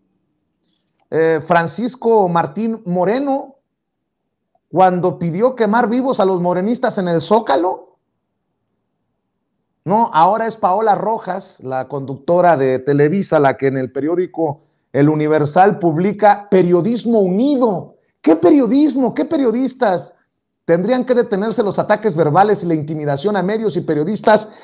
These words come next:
desde el poder. Bueno, va de la mano con este nado sincronizado al que le entra Marco Levario Turcot, el director de la revista Etcétera. Dice, "López Obrador está desquiciado. Arremete otra vez contra Ciro Gómez Leiva, Denise Merker y López Dóriga,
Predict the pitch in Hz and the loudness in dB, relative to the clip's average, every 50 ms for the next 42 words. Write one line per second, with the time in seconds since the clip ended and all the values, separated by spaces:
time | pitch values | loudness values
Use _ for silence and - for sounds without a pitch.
0 | - _ - 139 120 165 170 170 151 135 107 175 170 165 165 147 - - 160 151 | -20 _ -8 0 2 4 6 6 4 6 6 6 6 6 6 4 2 -2 0 0
1 | 156 143 180 190 214 220 220 - - - - _ _ _ _ _ _ _ _ _ | 0 2 2 2 2 2 2 0 -2 -4 -6 _ _ _ _ _ _ _ _ _
2 | _ _ _ _ _ _ _ _ _ _ _ _ _ _ _ _ - 151 220 262 | _ _ _ _ _ _ _ _ _ _ _ _ _ _ _ _ 0 2 2 2
3 | 269 214 151 - - _ _ _ - 131 156 175 190 220 214 214 220 220 233 233 | 2 0 -4 -8 -18 _ _ _ -2 0 2 2 4 4 4 4 4 4 2 -2
4 | 226 226 240 - - 156 165 180 - 202 190 196 208 214 196 208 208 196 - 180 | -2 -4 -8 -10 -10 -10 -10 -10 -8 -8 -8 -6 -4 -6 -6 -6 -6 -8 -8 -6
5 | 190 196 185 147 202 196 202 220 226 196 - 170 160 147 160 185 196 208 196 185 | -6 -6 -6 0 0 0 2 2 0 -2 -2 -2 -2 -2 -2 -2 -2 -4 -6 -4
6 | 180 190 208 - - 190 170 151 143 143 156 170 180 - 208 208 208 214 247 262 | -4 -6 -6 -6 -6 -6 -6 -2 -4 -4 -4 -4 -8 -8 -10 -12 -6 -4 -4 -4
7 | 254 254 _ _ _ _ _ _ _ _ _ _ _ - 131 135 139 139 135 135 | -4 _ _ _ _ _ _ _ _ _ _ _ _ -6 -4 -4 -2 -4 -4 -4
8 | 135 135 113 - 135 139 139 151 151 143 147 175 185 190 180 170 160 160 175 170 | -6 -8 -8 -8 -8 -2 0 2 2 2 4 4 6 6 6 6 4 4 2 2
9 | - 196 - - - 233 233 196 190 190 - 202 208 226 247 247 262 190 208 185 | 2 0 -2 0 0 0 2 4 2 4 4 4 2 2 2 2 0 0 0 2
10 | 175 180 214 240 226 220 - 220 233 226 - - _ - 147 139 - - 185 180 | 2 2 2 2 0 0 -2 0 0 0 -4 -6 _ -20 -20 -20 -20 -10 -2 0
11 | 175 180 156 131 - _ _ _ _ _ _ _ _ _ _ _ _ - 143 160 | 0 0 0 -4 -18 _ _ _ _ _ _ _ _ _ _ _ _ -2 0 0
12 | 160 180 180 185 220 254 254 247 208 240 220 220 240 220 - 202 208 185 - 165 | 0 0 -2 -2 -4 -4 -4 -4 -4 -2 -2 -2 -2 -4 -4 -6 -8 -6 -4 -6
13 | - - 208 214 220 185 202 208 190 185 170 139 147 202 220 220 220 208 190 165 | -6 -4 -2 -2 0 0 0 -2 -2 -4 -4 -4 -4 -2 0 0 2 2 0 0
14 | 160 175 196 202 151 180 196 208 214 208 - 202 175 156 156 147 147 147 139 127 | -2 -6 -6 -10 -10 -10 -10 -10 -10 -8 -6 -6 -4 -4 -6 -8 -8 -12 -14 -10
15 | 127 165 185 180 180 160 143 135 - | -6 -6 -4 -4 -4 -2 -2 -2 -2